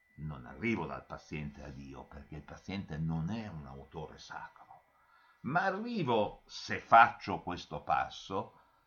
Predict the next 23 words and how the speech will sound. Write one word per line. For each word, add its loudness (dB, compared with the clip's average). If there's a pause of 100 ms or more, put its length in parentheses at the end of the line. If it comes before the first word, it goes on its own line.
(220)
arrivo 0
dal -2
paziente -8
al -10
suo -12
inconscio -12 (1080)
e -8
penso, -8 (240)
mi 0
chiedo -6 (260)
se -2 (340)
i -2
sintomi 0
del -4
paziente, -6
non 0
solo 0
quello 4
che -2
mi 0
ha 2
detto -2
verbalmente, -2